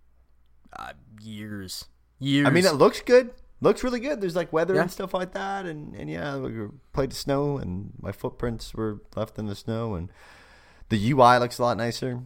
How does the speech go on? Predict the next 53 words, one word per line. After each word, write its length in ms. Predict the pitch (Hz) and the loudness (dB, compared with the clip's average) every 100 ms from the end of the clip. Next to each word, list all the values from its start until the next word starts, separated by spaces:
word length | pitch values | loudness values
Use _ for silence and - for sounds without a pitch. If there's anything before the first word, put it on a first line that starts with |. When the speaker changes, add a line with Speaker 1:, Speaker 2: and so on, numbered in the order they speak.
| 120 _ _ - | -16 _ _ -4
Speaker 2:
more 180 | 123 113 | 0 2
hip. 280 | 117 117 - - - - - - | 2 -2 -6 -18 -20 -20 -20 -4
But, 140 | 101 131 | -2 0
Speaker 1:
More 140 | 127 | 0
hip. 260 | 101 90 85 | 2 2 0
Speaker 2:
uh, 480 | 50 50 - - - | -4 -8 -10 -14 -4
well, 140 | 190 202 | 6 8
it's 120 | 170 | 8
cool, 180 | - - | 6 4
too, 180 | - 190 | 6 2
'cause 160 | 139 | 0
you 80 | 127 | 2
Speaker 1:
<laughs> 20 | |
For 60 | 180 | 4
Speaker 2:
can, 80 | 170 | 6
Speaker 1:
all 80 | 165 | 4
the 140 | 143 | 2
Speaker 2:
you, 60 | 120 | -2
Speaker 1:
kids. 600 | 170 165 151 127 - - 135 - | 4 4 4 -2 -4 -4 -10 -12
<laughs> 240 | - - | -14 -12
Speaker 2:
you 140 | 120 123 | -8 -6
choose, 540 | - 151 143 135 - | -4 -4 -2 -4 2
uh, 560 | 135 117 113 101 90 87 - _ | 4 6 6 4 0 -4 -12 _
<clears throat> 240 | _ _ - | _ _ 0
like, 540 | 151 131 101 98 92 | 2 2 0 -4 -4
you 180 | 90 113 | -6 -8
play 200 | - 139 | 0 0
on 80 | 117 | 0
college 360 | - 117 107 - | 2 2 0 -4
team 140 | 85 | -6
at 60 | 65 | -6
the 40 | |
start, 300 | - 104 80 | -4 -4 -2
right? 240 | 60 85 - - - - | -4 -6 -8 -16 -20 -8
Speaker 1:
Right, 300 | 131 98 92 | -6 -6 -6
right. 220 | 92 90 - | -10 -12 -12
Speaker 2:
And 200 | - 95 | -6 -2
then 160 | 92 90 | -2 -2
you, 160 | 87 | -4
you 180 | 85 76 | -6 -8
choose 260 | 78 95 82 | -10 -10 -8
your 60 | 82 | -4
path. 180 | 90 85 | -4 -4
There's, 160 | 87 | -4
like, 180 | 92 80 | -4 -4
I 80 | 87 | -8
forget 220 | 87 90 | -6 -6
how 80 | 87 | -6
many 120 | 73 | -8
college 280 | - 71 67 | -8 -10 -10
teams 260 | 73 69 | -14 -14
there 100 | 69 | -10
are, 220 | 65 62 | -10 -10